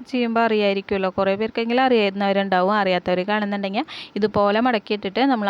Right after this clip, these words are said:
ആ മോൾ വശത്താണ് നമ്മൾ വേസ്റ്റിൻ്റെ അളവ് മാർക്ക് ചെയ്ത് കൊടുക്കുക. താഴ്ഭാഗത്ത്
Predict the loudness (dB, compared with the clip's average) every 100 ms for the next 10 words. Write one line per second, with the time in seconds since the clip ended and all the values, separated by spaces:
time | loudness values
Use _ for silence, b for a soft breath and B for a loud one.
0 | 0 2 2 2 0 -2 -4 -2 -2 -2
1 | -4 -2 0 0 -2 -8 -2 0 0 0
2 | 0 -2 -4 -4 -2 -2 -2 -4 -4 B
3 | B -2 0 2 2 0 -2 -2